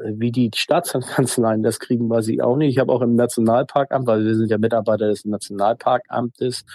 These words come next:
und der oberen Yachtbehörde hier in Schleswig-Holstein. Der Chef von der oberen Yachtbehörde hat mal zu mir gesagt, „Ihr seid ehrenamtliche Angestellte des Landes Schleswig-Holstein mit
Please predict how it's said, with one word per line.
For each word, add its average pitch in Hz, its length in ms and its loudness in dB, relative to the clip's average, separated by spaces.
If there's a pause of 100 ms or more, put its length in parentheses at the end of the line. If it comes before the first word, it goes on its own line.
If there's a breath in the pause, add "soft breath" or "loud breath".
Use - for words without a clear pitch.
(540 loud breath)
und 120 220 2
der 123 120 2
oberen 120 380 2
Yachtbehörde 113 720 2
hier 110 220 2
in 107 80 0
Schleswig-Holstein. 120 1040 0 (400 loud breath)
Der 98 480 -6
Chef - 260 -2
von 117 160 0
der 104 320 2
oberen 104 300 2
Yachtbehörde 110 580 2
hat 107 100 0
mal 101 140 0
zu - 120 -4
mir 107 120 2
gesagt, 107 320 -2
„Ihr 107 100 2
seid 117 200 0
ehrenamtliche - 680 -2
Angestellte 123 500 0
des 110 180 0
Landes 117 300 0
Schleswig-Holstein 113 960 -2
mit 110 140 -2